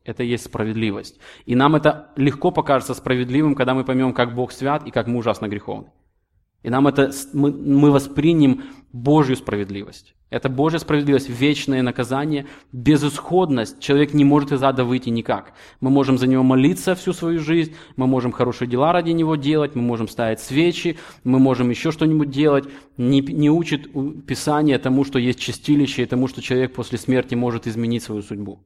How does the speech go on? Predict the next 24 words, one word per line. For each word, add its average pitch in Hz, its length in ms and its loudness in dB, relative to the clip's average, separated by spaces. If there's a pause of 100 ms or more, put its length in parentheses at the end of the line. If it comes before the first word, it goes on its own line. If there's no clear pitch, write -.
(840)
Только 165 300 2
здесь, 143 340 4
на 143 80 2
земле, 131 380 4
он 123 120 0
должен 123 300 0
отреагировать 120 720 -2
на 107 60 -4
Евангелие. 98 580 -6 (640)
Другого 135 380 4
пути 139 260 -4
нет. 110 220 -6 (1600)
Четвёртая 156 640 2
истина. 135 440 -2
Человек 139 480 2
никак 160 380 0
не 156 80 4
может 139 260 0
решить 143 320 -4
проблему 131 480 4
греха, 151 560 -4
гнева 135 440 0
и 139 180 -6
ада. 101 380 -6